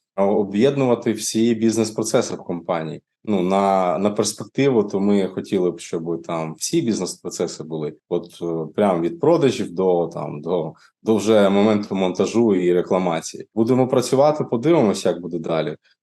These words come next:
Але, м, ну, саме головне для, для мене це,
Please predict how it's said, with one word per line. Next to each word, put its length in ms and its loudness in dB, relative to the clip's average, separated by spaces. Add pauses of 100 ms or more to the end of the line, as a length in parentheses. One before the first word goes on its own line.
(100)
Але, 320 2
м, 140 2 (760)
ну, 360 -2 (260)
саме 360 4
головне 380 6
для, 220 2
для 160 2
мене 300 2
це, 520 0